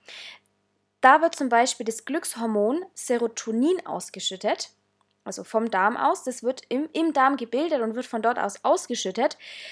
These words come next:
Das ist zum Beispiel, ähm, was auch beim Küssen ausgeschüttet wird. Ja, also viel Küssen. <laughs> Und Serotonin soll auch eine wichtige Rolle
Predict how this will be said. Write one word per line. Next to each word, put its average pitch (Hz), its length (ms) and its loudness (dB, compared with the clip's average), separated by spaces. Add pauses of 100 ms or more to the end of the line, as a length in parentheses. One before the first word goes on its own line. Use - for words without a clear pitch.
(120)
Das 262 140 4
ist 302 180 -2
zum 262 140 0
Beispiel, 226 840 4
ähm, 190 480 0
was 208 140 0
auch 214 120 2
beim 214 200 0
Küssen 285 320 -2
ausgeschüttet - 640 -6
wird. - 260 -8 (280)
Ja, 285 200 -8
also - 180 -12
viel 339 300 -6
Küssen. 247 320 -8 (140)
<laughs> - 1300 -2
Und 247 520 2 (1080)
Serotonin 254 800 0 (760)
soll 320 460 6
auch 233 280 0
eine 226 280 -2
wichtige 285 380 -4
Rolle 277 360 2